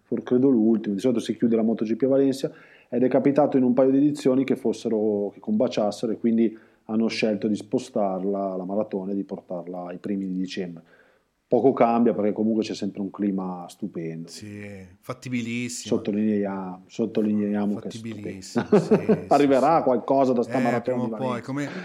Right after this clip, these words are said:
Speaker 1: Eh,
Speaker 2: come ti dicevo
Speaker 1: eh, eh.
Speaker 2: prima, adesso il mio
Speaker 1: <laughs>
Speaker 2: obiettivo è riuscire ad arrivare a fare tre, tre allenamenti a settimana, che non è per niente facile.
Speaker 1: Dai, dai, dai.
Speaker 2: Perché
Speaker 1: Certo,
Speaker 2: comunque
Speaker 1: però così
Speaker 2: faccio,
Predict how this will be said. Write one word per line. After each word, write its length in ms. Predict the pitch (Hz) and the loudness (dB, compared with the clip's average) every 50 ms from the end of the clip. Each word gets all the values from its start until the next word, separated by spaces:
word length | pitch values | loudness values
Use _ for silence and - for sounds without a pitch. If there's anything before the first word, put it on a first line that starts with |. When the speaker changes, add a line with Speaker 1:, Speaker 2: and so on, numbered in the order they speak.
| - - | -2 4
Speaker 1:
Eh, 120 | 160 160 170 | 6 6 6
Speaker 2:
come 200 | 160 160 170 170 | 6 2 -2 -2
ti 100 | 170 185 | -4 -4
dicevo 360 | 170 180 151 131 131 185 190 | -4 2 2 4 4 4 2
Speaker 1:
eh, 20 | - | 0
eh. 40 | - | -2
Speaker 2:
prima, 300 | - - 190 185 175 151 | -2 -4 -4 -2 -2 -2
adesso 280 | 143 151 160 - - | -2 -4 -4 -4 -6
il 60 | 143 135 | -4 0
mio 100 | 139 143 | 2 4
Speaker 1:
<laughs> 40 | |
Speaker 2:
obiettivo 580 | 127 104 127 123 101 - 147 147 147 147 139 127 | 4 4 4 2 2 0 -2 0 0 0 -2 -2
è 160 | 117 110 110 | -2 -4 -6
riuscire 480 | 110 113 110 - - - 123 120 120 117 | -6 -8 -10 -10 -10 -10 -8 -8 -6 -6
ad 100 | 120 120 | -6 -6
arrivare 480 | 113 113 113 113 113 113 113 113 113 | -6 -8 -8 -8 -8 -6 -6 -6 -6
a 60 | 113 107 | -8 -10
fare 580 | - - 117 113 113 107 104 104 104 104 98 | -10 -12 -12 -12 -10 -12 -12 -12 -12 -14 -16
tre, 800 | - - 113 110 110 110 110 107 107 104 104 101 104 101 101 98 - | -16 -12 -10 -8 -8 -8 -8 -10 -10 -12 -12 -14 -14 -14 -16 -16 -14
tre 140 | - 117 | -10 -8
allenamenti 560 | 110 110 113 120 113 110 110 113 117 113 113 117 | -8 -6 -6 -6 -8 -8 -6 -6 -8 -8 -8 -10
a 40 | |
settimana, 500 | 110 - - - - 120 120 131 135 139 | -12 -12 -12 -12 -10 -8 -8 -6 -6 -8
che 100 | 127 113 | -8 -10
non 160 | 107 104 101 101 | -12 -12 -12 -14
è 60 | 98 | -14
per 160 | - 101 101 | -14 -16 -14
niente 320 | 104 104 101 98 95 107 | -12 -12 -12 -12 -12 -14
facile. 480 | 98 - 117 113 117 113 - - 127 117 | -16 -10 -10 -8 -8 -8 -10 -8 -6 -2
Speaker 1:
Dai, 320 | 113 107 104 101 101 98 | 0 0 0 0 -2 -2
dai, 340 | 98 107 104 98 95 98 98 | -2 -2 -2 -2 -2 -4 -6
dai. 240 | 95 98 92 92 92 | -6 -6 -6 -8 -8
Speaker 2:
Perché 320 | 95 120 117 117 120 120 | -8 -8 -8 -6 -6 -6
Speaker 1:
Certo, 220 | 113 - 123 120 120 | -4 -2 -2 -2 -2
Speaker 2:
comunque 300 | 120 120 117 - 151 156 | -4 -6 -4 -2 0 2
Speaker 1:
però 1040 | 139 117 117 110 98 107 107 107 107 107 107 104 - 101 104 101 101 - - - - | 2 2 2 2 2 0 -2 -4 -6 -8 -10 -10 -10 -10 -10 -10 -10 -12 -12 -4 0
così 200 | 127 120 117 | 2 4 6
Speaker 2:
faccio, 60 | 151 | 6